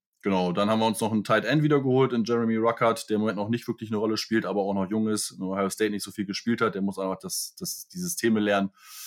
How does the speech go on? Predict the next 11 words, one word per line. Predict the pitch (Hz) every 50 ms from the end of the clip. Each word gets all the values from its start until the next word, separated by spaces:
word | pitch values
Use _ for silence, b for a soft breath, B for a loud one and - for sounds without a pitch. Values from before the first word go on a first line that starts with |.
| B B B B B
Und | - 110 107
mit | 101 101
Michael | 101 104 104 98 - 95
Clemens | - - 117 113 113 113 95 107
und | 104 104
Max | 107 107 - -
Mitchell | - 123 135 - - 131 127 127
in | 120 117
der | 117 113
vierten | - - 131 117
Runde, | 113 110 117 117 113 117 117 117 -